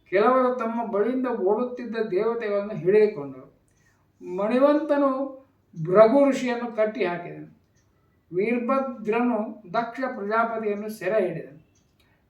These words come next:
ಚಂಡೀಶನು ಪೂಷಾನನನ್ನು ಮತ್ತು ನಂದೀಶ್ವರನು ಭಗದೇವತೆಯನ್ನು ಹಿಡಿದುಕೊಂಡರು. ಭಗವಾನ್ ಶಂಕರನ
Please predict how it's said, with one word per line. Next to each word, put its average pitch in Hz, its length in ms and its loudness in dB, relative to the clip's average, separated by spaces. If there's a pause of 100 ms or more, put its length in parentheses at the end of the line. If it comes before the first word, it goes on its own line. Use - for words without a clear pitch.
(120)
ಚಂಡೀಶನು 247 1080 -2
ಪೂಷಾನನನ್ನು 220 1000 -2
ಮತ್ತು 220 380 -6
ನಂದೀಶ್ವರನು 190 1120 -4 (420)
ಭಗದೇವತೆಯನ್ನು 214 840 2
ಹಿಡಿದುಕೊಂಡರು. 185 760 -2 (1080)
ಭಗವಾನ್ 226 440 2
ಶಂಕರನ 233 760 -2